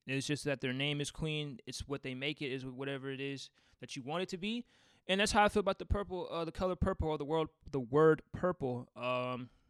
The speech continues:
I just feel like it could be whatever I make it and be whatever it is that I want it to be. So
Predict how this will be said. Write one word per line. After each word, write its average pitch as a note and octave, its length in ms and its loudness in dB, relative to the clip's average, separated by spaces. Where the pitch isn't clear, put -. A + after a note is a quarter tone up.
I D3 120 -6
just C#3+ 160 -10
feel C#3+ 180 -6
like C3 380 -4
it - 80 -6
could C3 140 -6
be C3+ 100 2
whatever C3+ 260 4
I C3+ 120 4
make C#3+ 260 0
it C#3 180 -6
and A#2+ 580 -6
be B2 140 -6
whatever B2 340 -4
it B2 100 -6
is C#3+ 180 -4
that B2 100 -6
I A#2 60 -4
want A#2+ 180 -4
it A#2+ 80 -8
to A#2 60 -10
be. C#3+ 260 -2
So A#2 480 -2